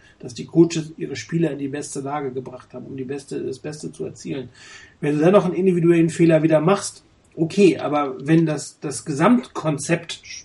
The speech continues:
schon schlecht ist, dann können die ja sogar alle ihre Höchstleistung bringen, sie sind nur nicht optimal eingesetzt. Und das ist natürlich eine klare Coaches-Geschichte. Und, ähm,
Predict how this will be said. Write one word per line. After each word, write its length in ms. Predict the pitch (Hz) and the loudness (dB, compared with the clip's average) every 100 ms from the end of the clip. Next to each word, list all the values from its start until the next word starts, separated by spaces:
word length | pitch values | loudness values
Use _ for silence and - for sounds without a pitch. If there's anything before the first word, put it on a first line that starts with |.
| _ - | _ -16
schon 240 | 143 135 | -12 -10
schlecht 400 | - 156 160 - | -6 -6 -6 -10
ist, 280 | 139 - - _ _ _ _ | -12 -12 -16 _ _ _ _
dann 160 | 143 135 | -8 4
können 240 | 170 190 | 6 10
die 60 | 185 | 12
ja 100 | 175 | 12
sogar 240 | 165 156 | 8 6
alle 360 | 170 208 202 - 139 - | 8 8 8 -4 -12 -6
ihre 240 | 190 160 156 | -2 0 4
Höchstleistung 720 | 202 - 165 170 165 160 151 | 4 4 2 2 0 -4 -4
bringen, 300 | 175 247 196 | -2 0 0
sie 100 | 143 | 0
sind 140 | 143 | -2
nur 160 | 156 160 | 0 0
nicht 140 | 160 | 0
optimal 440 | - - 165 151 151 | -4 -6 -2 -2 0
eingesetzt. 640 | 185 170 123 127 - - _ _ _ _ - | -2 -4 -8 -12 -18 -20 _ _ _ _ -18
Und 140 | - | -14
das 180 | 135 190 | -10 -8
ist 120 | 170 | -4
natürlich 280 | 170 170 160 | -4 -2 -4
eine 100 | 160 | -6
klare 220 | 156 156 | -8 -8
Coaches-Geschichte. 720 | - 196 - - - - - - | -2 -2 -4 -12 -16 -18 -18 -18
Und, 220 | 123 113 - - - - - | -16 -18 -20 -20 -20 -20 -12
ähm, 240 | - 135 | -8 -6